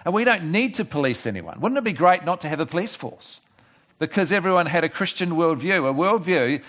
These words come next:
that believed in doing good for one another, loving one another as Christ loved us. Do, you know, doing unto others as they would have, as you'd have them do unto you. The Christian principles that we have, if we had those, would we need a police force?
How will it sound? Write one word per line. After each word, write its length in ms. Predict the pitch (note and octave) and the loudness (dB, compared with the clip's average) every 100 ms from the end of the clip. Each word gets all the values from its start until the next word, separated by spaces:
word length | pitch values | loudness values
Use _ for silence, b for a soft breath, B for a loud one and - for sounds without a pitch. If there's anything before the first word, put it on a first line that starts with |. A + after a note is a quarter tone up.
| B - | B -2
that 180 | E3+ | 0
believed 640 | D3+ E3 G#3+ G3+ D3 E3 - b b | 2 2 4 2 2 -2 -8 b b
in 180 | E3 D#3+ | -4 0
doing 320 | E3+ F#3 F3+ | 2 2 2
good 220 | E3 A3+ | 2 0
for 160 | G#3+ F#3+ | 2 2
one 180 | E3 C3 | 2 2
another, 360 | A2+ F#2+ E2+ - b b - | 0 -2 -4 -12 b b -4
loving 520 | D3 F#3 G#3+ A3+ G3+ | 2 4 4 2 2
one 140 | F3 | 2
another 380 | D3 C3+ A#2 A#2 | 4 2 2 0
as 120 | B2+ | -2
Christ 440 | - E3 E3 - D#3+ | 0 2 2 2 2
loved 240 | D#3+ - | 2 2
us. 440 | A3 C3 - - - _ b b b b b b | 0 -2 -10 -20 -20 _ b b b b b b
Do, 320 | B2 A#2 G3+ G3 | -14 -2 -2 0
you 80 | F3 | 2
know, 340 | F3 G3+ F#3 - - | 4 4 -2 -12 -12
doing 300 | - F3+ G#3 | 0 2 4
unto 220 | G3+ G3+ G#3+ | 2 0 2
others 440 | G3+ A3 F3+ B2+ | 4 4 2 -2
as 100 | B2 | 2
they 180 | D3+ D#3 | 2 2
would 120 | E3 | 2
have, 340 | E3 D#3+ - D#3+ - | 0 0 -4 -10 -4
as 160 | D#3 C3+ | -4 -2
you'd 120 | D3 | -2
have 160 | D#3 | -2
them 160 | D3+ D#3 | -2 -4
do 160 | D#3 D#3 | 0 0
unto 220 | D#3 E3 | 0 -2
you. 280 | G#3+ A#2+ F#2 B - | -2 -2 -6 B -6
The 80 | F3 | 0
Christian 420 | A#3+ A#3+ C4 A#3+ | 0 0 -2 -2
principles 580 | - A3 - F#3 F#3 D3+ | -2 -2 -4 -2 0 0
that 140 | F3 | -2
we 120 | D#3+ | 0
have, 380 | D#3+ F3+ C#3 - B - | 4 4 4 0 B -6
if 140 | - | 0
we 140 | F#3 | 0
had 260 | F3+ B3+ G#3 | 4 4 6
those, 340 | F3+ D#3 E3 - - _ | 4 4 2 -6 -18 _
would 300 | - D#3+ G#3 | -6 -4 -2
we 120 | A3 | -2
need 200 | F3+ G#3+ | -2 -2
a 60 | A3+ | -4
police 260 | G3 D#3 | -4 -4
force? 460 | - - - - | -10 -14 -14 -20